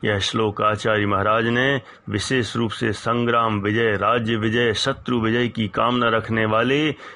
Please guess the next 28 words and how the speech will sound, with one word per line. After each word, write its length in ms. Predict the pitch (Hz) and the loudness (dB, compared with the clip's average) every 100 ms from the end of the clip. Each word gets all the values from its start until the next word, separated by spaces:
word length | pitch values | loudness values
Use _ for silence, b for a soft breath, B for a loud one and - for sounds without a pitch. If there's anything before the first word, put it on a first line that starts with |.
| B - | B -4
राजाओं 600 | 95 101 113 120 113 110 | 0 2 2 2 0 -2
के 180 | 110 101 | -2 0
निमित्त 380 | 98 123 123 | 0 -2 -2
ही 160 | 117 104 | -2 0
रचा 280 | 98 - 110 | -2 0 0
है। 380 | 104 101 90 - B B B B - | 2 0 -2 -6 B B B B -6
यह 260 | 107 110 95 | -2 0 0
श्लोक 420 | - 113 110 95 | -2 0 0 -2
विजय 360 | 92 98 120 110 | -2 0 0 2
का 220 | 113 98 | 0 0
मूल 360 | 95 110 120 | 0 0 2
मंत्र 340 | 110 113 113 110 | 2 0 0 0
ही 160 | 107 | 0
नहीं, 440 | 110 104 143 156 143 B B B - | 0 0 0 0 -2 B B B -2
बल्कि 680 | 98 117 107 120 117 110 - B B - | 0 0 -2 -2 0 0 -4 B B -6
उनमें 540 | 120 123 123 117 104 95 | -2 0 2 2 0 -2
वीरता 1040 | 87 104 127 120 - 123 127 139 151 - B - | -2 -2 0 -2 0 0 2 2 0 -4 B -4
और 180 | 113 98 | -2 -2
जोश 440 | 85 120 135 110 | 0 0 0 -2
भरने 420 | 101 98 117 110 | -2 0 0 0
वाला 280 | 104 101 98 | 2 2 0
है, 420 | 98 120 117 98 - - - - _ _ | 0 0 0 -2 -8 -20 -20 -20 _ _
सुसुप्त 540 | - 131 - 156 - 117 | -6 -4 -2 -4 -2 -6
पुरुषार्थ 640 | 104 104 - 120 123 - | -2 -4 0 2 2 0
को 340 | - 143 151 B B - | -2 0 -2 B B -8
जगाने 500 | 92 98 87 110 135 | -2 0 2 0 2
वाला 280 | 104 98 98 | 0 -2 -4
है। 360 | 95 - - | -6 -10 -14